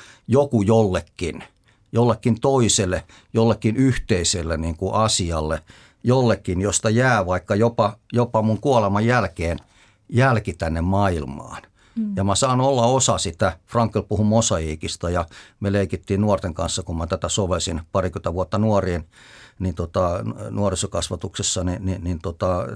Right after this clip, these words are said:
tehtiin just palapelejä. Se oli hyvä vertaus, se palapeli. Me, me, meillä oli sit, kun oli s-, s-, vaikka seitsemän nuorta siinä ryhmässä, niin tota, hu-, samassa huoneessa, niin meillä oli seitsemän palan palapeli, tai sit vielä niinku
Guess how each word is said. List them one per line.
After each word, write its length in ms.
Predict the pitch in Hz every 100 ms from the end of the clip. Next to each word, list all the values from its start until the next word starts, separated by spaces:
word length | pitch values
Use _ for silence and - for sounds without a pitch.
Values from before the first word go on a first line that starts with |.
| -
tehtiin 340 | 120 - 98
just 180 | 98 -
palapelejä. 600 | 139 139 95 - 82 87 90
Se 120 | 101
oli 120 | -
hyvä 240 | 110 104
vertaus, 400 | 110 98 - 82
se 80 | -
palapeli. 580 | - 110 87 78 82 67 - - - _ _ -
Me, 220 | 110 110
me, 220 | 113 110 -
meillä 300 | 113 123 101
oli 140 | 127 117
sit, 180 | 127
kun 140 | - 127
oli 200 | 127 131
s-, 120 | - -
s-, 180 | 123 -
vaikka 220 | 120 -
seitsemän 460 | 143 123 - 113 120
nuorta 280 | 123 - 98
siinä 200 | 110 131
ryhmässä, 460 | 117 107 - 98
niin 180 | 101 101 _ - - -
tota, 320 | 110 101 113 117
hu-, 160 | 127
samassa 360 | 113 120 107 135
huoneessa, 360 | 117 101 95 113
niin 60 |
meillä 160 | 107 110
oli 80 | 110
seitsemän 420 | 123 117 104 98
palan 260 | 101 104
palapeli, 520 | 117 110 87 - 85 87
tai 200 | 101 95
sit 180 | 101
vielä 240 | 104 98 95
niinku 340 | 98 - 98